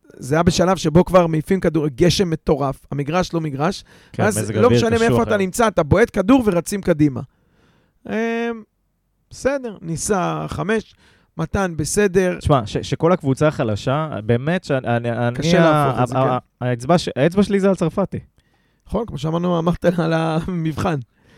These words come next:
Speaker 1: אז
Speaker 2: כן.
Speaker 1: כנראה שבאמת, ה-, אני עוד פעם, צרפתי במובן של ההכנה למשחק הזה. אתה
Speaker 2: שוב,
Speaker 1: גם
Speaker 2: מה, מה, מה, מה, מה
Speaker 1: כמו
Speaker 2: ראינו
Speaker 1: שרני
Speaker 2: ממכבי
Speaker 1: ידע,
Speaker 2: נתניה?
Speaker 1: כמו
Speaker 2: אה?
Speaker 1: שרני, כמו שרני ידע איך צרפתי ישחק,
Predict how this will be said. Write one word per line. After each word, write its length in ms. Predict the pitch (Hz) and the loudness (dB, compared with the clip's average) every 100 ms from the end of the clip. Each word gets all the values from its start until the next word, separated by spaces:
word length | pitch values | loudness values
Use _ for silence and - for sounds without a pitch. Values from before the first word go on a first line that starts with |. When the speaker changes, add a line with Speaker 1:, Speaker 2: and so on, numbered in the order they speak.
| _ | _
Speaker 1:
אז 60 | - | -8
Speaker 2:
כן. 80 | 302 | -2
Speaker 1:
כנראה 340 | 170 170 226 | 0 2 0
שבאמת, 380 | - 196 240 - _ - | 0 0 0 -2 _ -12
ה-, 60 | 151 - _ _ _ - | -12 -12 _ _ _ -8
אני 220 | 151 214 | -4 -2
עוד 140 | 214 | -2
פעם, 200 | - 156 131 - - _ _ _ _ _ _ _ | -2 -4 -6 -20 -20 _ _ _ _ _ _ _
צרפתי 440 | - 147 - 196 214 | -4 -2 -2 -2 2
במובן 400 | 170 151 175 196 | 2 4 2 2
של 180 | 196 | 0
ההכנה 500 | 143 143 123 143 175 | 0 0 -2 2 2
למשחק 540 | 175 143 143 - 151 151 | 2 0 -4 -2 -2 -2
הזה. 220 | 123 113 113 _ - | -6 -8 -14 _ -2
אתה 120 | 175 | 4
Speaker 2:
שוב, 80 | 214 | 4
Speaker 1:
גם 220 | 233 170 | 4 2
Speaker 2:
מה, 140 | 185 | -2
מה, 120 | 151 - | -4 -8
מה, 360 | 135 170 185 117 | -2 0 2 0
מה, 200 | 113 120 | -4 -4
מה 140 | 120 156 | 0 2
Speaker 1:
כמו 40 | 165 | 4
Speaker 2:
ראינו 160 | 170 | 4
Speaker 1:
שרני 200 | 165 170 | 4 4
Speaker 2:
ממכבי 220 | - 143 | 4 4
Speaker 1:
ידע, 260 | 143 123 120 | 2 0 -2
Speaker 2:
נתניה? 180 | 101 95 - - | -4 -8 -12 -8
Speaker 1:
כמו 100 | 120 | -4
Speaker 2:
אה? 60 | |
Speaker 1:
שרני, 360 | 185 143 165 175 - | -4 -4 -6 -8 -8
כמו 160 | 170 180 | -4 0
שרני 400 | 160 143 170 165 | 0 0 0 -2
ידע 260 | 135 147 | 0 0
איך 100 | 143 | 0
צרפתי 460 | - 131 117 143 175 | -2 -6 -4 -6 -6
ישחק, 440 | - 175 180 180 | -6 -4 -4 -6